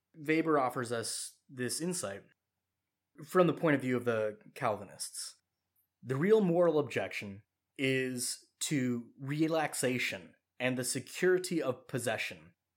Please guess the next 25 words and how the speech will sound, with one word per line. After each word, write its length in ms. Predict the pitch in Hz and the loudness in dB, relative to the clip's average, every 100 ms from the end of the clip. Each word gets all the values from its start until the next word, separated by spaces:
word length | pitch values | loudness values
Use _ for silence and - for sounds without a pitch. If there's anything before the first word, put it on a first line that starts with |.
| _ - | _ -6
the 180 | 139 | 0
enjoyment 520 | 139 127 160 220 220 175 | 0 2 2 2 0 -4
of 240 | 131 113 | -6 0
wealth 420 | 135 135 135 - - - | 2 4 0 -6 -18 -6
with 340 | 135 131 - | -4 -4 -6
the 100 | 127 | -8
consequence 680 | 127 175 175 170 - 135 123 | -2 -2 -2 -4 -4 -4 -4
of 120 | 110 - | -6 0
idleness 640 | 160 156 107 - - - _ _ | 0 0 -4 -8 -12 -12 _ _
and 160 | 143 127 | -6 -6
the 40 | |
temptations 680 | 135 143 123 170 180 180 175 | -4 -4 -4 -2 -2 -2 -4
of 100 | 139 | -4
the 80 | 123 | -4
flesh, 540 | - 139 - - - - _ _ - | -4 -6 -4 -8 -10 -14 _ _ -6
above 360 | 120 135 202 | 0 4 6
all, 380 | 147 110 104 123 - _ _ 139 | 4 2 0 -8 -18 _ _ 0
of 160 | 131 | 0
distraction 680 | 131 - - 160 170 - 180 | -2 -4 0 2 0 -2 -4
from 440 | 180 151 135 131 - | 0 0 -2 -6 -10
pursuit 640 | - 123 - - 233 233 - - | -6 -4 -4 -2 -2 -6 -12 0
of 420 | 143 135 127 - - | 2 2 0 -8 -6
a 120 | 120 | -4
righteous 580 | 113 120 127 123 123 - | -2 0 0 -2 -8 -8
life. 500 | 98 92 - - | -8 -10 -14 -20